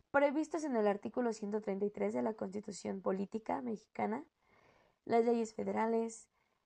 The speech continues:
las constituciones de los estados, las leyes de los estados, los reglamentos federales, los reglamentos locales y los decretos, acuerdos y todo tipo de resoluciones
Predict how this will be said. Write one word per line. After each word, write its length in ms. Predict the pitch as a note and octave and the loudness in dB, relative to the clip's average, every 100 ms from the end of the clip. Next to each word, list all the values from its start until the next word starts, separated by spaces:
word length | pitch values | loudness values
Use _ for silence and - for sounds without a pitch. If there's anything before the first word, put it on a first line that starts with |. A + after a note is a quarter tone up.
| - | 2
las 300 | A3+ A3+ A3+ | 6 6 4
constituciones 800 | A#3+ A#3 A#3+ A3+ B3 D4+ D4+ C#4 | -2 -2 -2 -2 -2 -2 0 2
de 60 | |
los 200 | A3+ G#3 | 2 2
estados, 880 | G3 - - C4 B3+ B3 B3+ - - _ _ _ _ | -2 -2 4 4 4 2 0 -8 -16 _ _ _ _
las 280 | A3 A3+ G#3+ | 4 4 6
leyes 340 | A#3+ B3+ A#3 | 4 4 4
de 80 | G3+ | 4
los 180 | F#3+ F3+ | 0 0
estados, 840 | F#3+ - A#3+ B3 A3+ A#3+ C#4 - _ _ _ | -6 -2 6 6 6 2 -4 -12 _ _ _
los 160 | - G#3 | 2 4
reglamentos 580 | G#3 A3 A3+ A#3 B3 - | 4 4 2 0 -4 -2
federales, 720 | G3+ F#3+ G3 A#3+ A#3+ A#3 A#3+ | 0 2 4 4 4 0 -2
los 100 | G#3 | 2
reglamentos 640 | G3+ G#3+ G#3 A3+ A3+ A3+ | 2 4 2 0 -2 -2
locales 760 | G#3+ G3+ - B3+ B3+ B3 C#4+ - _ - - - | -2 -2 2 4 4 2 -8 -18 _ -20 -20 -14
y 140 | - C#4+ | -2 2
los 260 | C#4+ C#4+ | 4 2
decretos, 600 | B3 C#4 D4 E4+ F4 E4 - | 2 0 0 0 0 -2 0
acuerdos 500 | A#3 G#3 C4 C4 A#3+ | -2 0 0 0 -2
y 40 | |
todo 260 | - A3 G#3+ | -2 -2 0
tipo 280 | G#3+ G#3 G#3 | -4 -2 2
de 100 | G3 | 2
resoluciones 760 | G3 - G3 F3+ G3+ F#3+ G3+ | 0 -6 -6 -4 -4 -2 -6